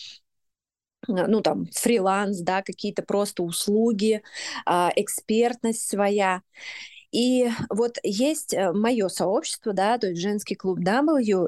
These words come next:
и вот во главе стола, так скажем,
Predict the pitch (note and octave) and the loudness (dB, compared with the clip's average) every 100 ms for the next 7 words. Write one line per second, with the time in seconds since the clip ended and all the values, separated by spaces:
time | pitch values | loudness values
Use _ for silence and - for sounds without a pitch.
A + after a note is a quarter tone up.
0 | - G3+ A3 A3 - A3 A3 G#3 G#3 A3 | 0 0 2 0 0 -2 0 -2 2 2
1 | A3+ A3 B3 B3 A3 _ _ _ - - | 2 0 0 0 -2 _ _ _ -12 -10
2 | - G#3+ G#3 C4 F4+ _ _ - - - | -2 0 0 -2 -6 _ _ -12 -10 -4
3 | G3+ F#3+ F3+ D#3+ | -2 -2 -4 -6